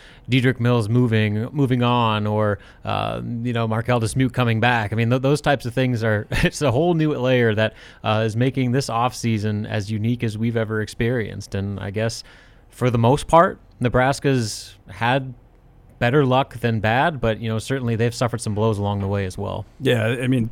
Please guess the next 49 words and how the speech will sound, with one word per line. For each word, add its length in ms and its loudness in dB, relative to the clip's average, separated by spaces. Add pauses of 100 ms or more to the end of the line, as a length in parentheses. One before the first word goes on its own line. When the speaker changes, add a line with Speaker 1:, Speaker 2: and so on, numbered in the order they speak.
Speaker 2:
<clears throat> 420 2
I 80 0
think 500 0
Nebraska 460 4
has 140 2
finally 260 4
been 140 2
able 180 2
to 100 0
take 200 0
advantage 480 0
of 100 -2
the 420 0
transfer 300 -2
portal 420 -2
maybe 480 0
as, 280 -8
as 160 -8
well 240 -2
as 100 -2
they 160 -2
ever 160 -4
have. 540 0 (400)
But 400 8
on 100 0
the 120 4
other 120 6
hand, 340 2
you 200 0
have 260 0
lost, 520 0 (500)
you 80 2
know, 60 4
arguably, 640 2
you 120 2
know, 80 0
someone 340 2
who's 400 -2 (140)
kind 160 -2
of 80 -2
the, 280 -2 (220)
you'd 280 0
made 260 2
the 100 -4
face 320 -2
of 60 -2
your 120 -2
program, 720 2
really. 500 -2